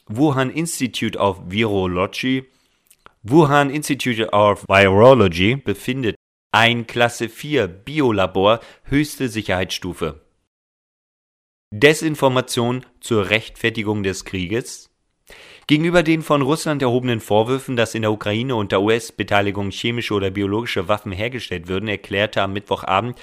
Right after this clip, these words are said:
das Aus-, U-S-Außenministerium, die Behauptungen seien russische Desinformation und totaler Unsinn. Es sei auch nicht das erste Mal, dass Russland solche Falschbehauptungen gegen ein anderes Land erfindet,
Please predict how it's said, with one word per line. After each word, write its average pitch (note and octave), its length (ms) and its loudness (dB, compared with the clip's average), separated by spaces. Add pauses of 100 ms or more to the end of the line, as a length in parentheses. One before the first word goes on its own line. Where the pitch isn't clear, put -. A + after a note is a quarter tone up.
(200)
das - 260 -4
Aus-, C#3 360 -2
U-S-Außenministerium, A2+ 1700 -2 (400)
die C3+ 160 -2
Behauptungen C3 640 0
seien A2 360 0 (220)
russische A#2 560 -4
Desinformation G#2+ 960 -4 (180)
und A#2+ 160 -4
totaler A2 520 0
Unsinn. F#2+ 420 -4 (320)
Es A2+ 140 -2
sei D3 180 6
auch C3+ 100 -4
nicht B2 200 -8
das G#2+ 160 -4
erste G#2+ 340 -2
Mal, F#2+ 320 -4 (300)
dass G2 240 -6
Russland A2 420 -2
solche G2+ 320 0
Falschbehauptungen G#2 960 -2
gegen G#2 220 -4
ein G#2 180 -4
anderes A2+ 480 -4
Land G2 260 -4
erfindet, C3+ 540 -6